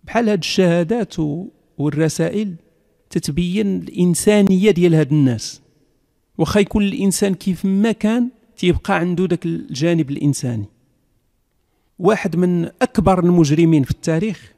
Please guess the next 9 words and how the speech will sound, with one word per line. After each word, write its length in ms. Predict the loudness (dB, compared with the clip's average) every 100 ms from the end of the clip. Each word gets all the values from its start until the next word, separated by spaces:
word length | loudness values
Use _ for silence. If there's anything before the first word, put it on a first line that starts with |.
| _ _ _ _ -10
عاش 340 | 0 0 0
حتى 220 | 0 4
هو 240 | 4 6 4
المعارك 640 | 4 2 2 0 0 -4
في 140 | -2 2
هاد 240 | 4 4
المنطقة 580 | 4 2 2 -2 0 0
وكتب 360 | 0 0 2
عليها. 380 | 4 4 2 0